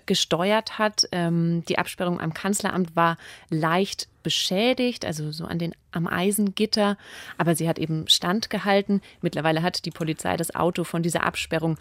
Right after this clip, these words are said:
weggeschoben, hat das Auto durchsucht und den Fahrer in Gewahrsam genommen. Das hat die Polizei Berlin auch auf Twitter veröffentlicht. Es gibt wohl keine Verletzten und bisher ist es auch noch unklar, wer der Fahrer ist. Ähm,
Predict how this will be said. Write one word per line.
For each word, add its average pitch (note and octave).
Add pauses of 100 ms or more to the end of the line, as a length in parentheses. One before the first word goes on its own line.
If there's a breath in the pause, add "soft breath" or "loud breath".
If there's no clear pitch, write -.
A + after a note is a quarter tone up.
(180 loud breath)
weggeschoben, A3 (760)
hat F3
das -
Auto F#3
durchsucht G3
und F3+
den E3+
Fahrer E3+
in E3
Gewahrsam E3
genommen. E3 (320 loud breath)
Das -
hat D#3+
die D#3+
Polizei D#3+
Berlin D#3+
auch F#3+
auf F#3+
Twitter G3
veröffentlicht. G3 (260 loud breath)
Es -
gibt -
wohl F3+
keine F#3+
Verletzten G#3
und -
bisher G3+
ist F3+
es F3+
auch E3+
noch F3
unklar, G3+ (260 loud breath)
wer F#3+
der E3+
Fahrer F3
ist. -
Ähm, F3